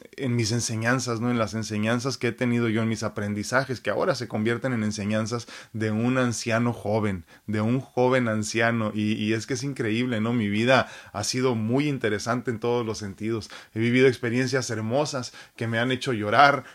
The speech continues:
pero que han sido bastante dolorosas. Y también, pues, como han sido bastante dolo-, dolorosas o, o, o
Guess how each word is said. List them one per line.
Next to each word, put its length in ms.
pero 300
que 640
han 160
sido 280
bastante 440
dolorosas. 640
Y 240
también, 480
pues, 140
como 200
han 80
sido 220
bastante 400
dolo-, 380
dolorosas 680
o, 120
o, 420
o 120